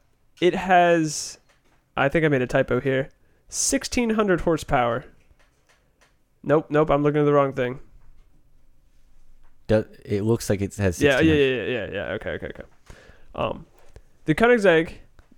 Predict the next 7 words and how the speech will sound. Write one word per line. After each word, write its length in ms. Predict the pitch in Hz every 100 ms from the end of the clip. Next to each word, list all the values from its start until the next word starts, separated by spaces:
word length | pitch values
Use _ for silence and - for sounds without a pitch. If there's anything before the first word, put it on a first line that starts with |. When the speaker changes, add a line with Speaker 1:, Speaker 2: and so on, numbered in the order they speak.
| 143
Speaker 1:
Jesko 720 | 131 160 214 - 135 127 160 - - - -
is 220 | 147 139
claimed 500 | - - 190 185 190
to 80 | -
be 140 | 160 170
the 160 | 147
first 560 | - - 208 226 -